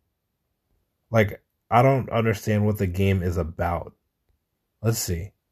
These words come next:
What does it say? From legendary game creator Hideo Kojima comes an all-new genre-defying experience. Sam Bridges must brave a world utterly transformed by the Death Stranding.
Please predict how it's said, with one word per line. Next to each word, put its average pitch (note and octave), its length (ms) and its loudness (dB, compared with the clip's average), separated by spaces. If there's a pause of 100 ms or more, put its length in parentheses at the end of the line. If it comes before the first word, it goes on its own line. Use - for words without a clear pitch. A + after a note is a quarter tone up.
(680)
What A#2+ 120 -2
does A2+ 80 2
it G2+ 80 2
say? F2+ 300 -12 (640)
From A2 120 4
legendary C3 360 4
game A#2 220 0
creator A2 300 2
Hideo A2 380 2
Kojima G2 400 0
comes F#2+ 200 0
an F#2 100 -2
all-new G#2 420 2
genre-defying G2 720 0
experience. D#2+ 520 -8
Sam G#2+ 300 -2
Bridges G2+ 320 2
must F#2+ 260 -2 (380)
brave F#2+ 220 4
a F#2 60 2
world F#2 340 2
utterly G#2+ 340 2
transformed G2+ 500 0
by F#2 120 4
the F2 140 -4
Death F#2+ 340 0
Stranding. F2 640 -6